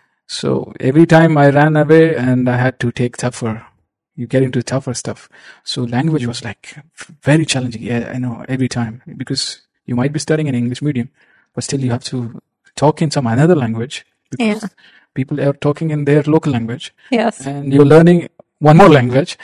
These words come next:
Speaker 2: Exactly.
Speaker 1: And it's like, "You messed up, man." <laughs> You're not doing, doing it really well.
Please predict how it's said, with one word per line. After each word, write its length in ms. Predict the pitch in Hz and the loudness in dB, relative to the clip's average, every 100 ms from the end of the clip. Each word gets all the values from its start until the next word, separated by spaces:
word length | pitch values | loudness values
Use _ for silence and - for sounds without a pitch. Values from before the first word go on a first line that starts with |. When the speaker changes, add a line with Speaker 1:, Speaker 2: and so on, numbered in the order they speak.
| - | -4
Speaker 2:
Exactly. 380 | - 208 233 143 | 0 6 6 6
Speaker 1:
And 80 | 147 | 4
it's 80 | 180 | 6
like, 220 | 226 - | 6 6
"You 140 | 185 208 | 6 6
messed 240 | 180 208 | 6 6
up, 160 | 214 151 | 4 4
man." 100 | 156 - 226 240 | 4 6 6 6
<laughs> 360 | - - 175 | 2 0 0
You're 80 | 175 175 | 2 4
not 80 | 196 | 4
doing, 360 | 165 190 156 151 | 6 6 4 0
doing 200 | 156 190 | 4 4
it 140 | 175 | 4
really 160 | 151 180 | 4 6
well. 200 | 180 160 | 6 4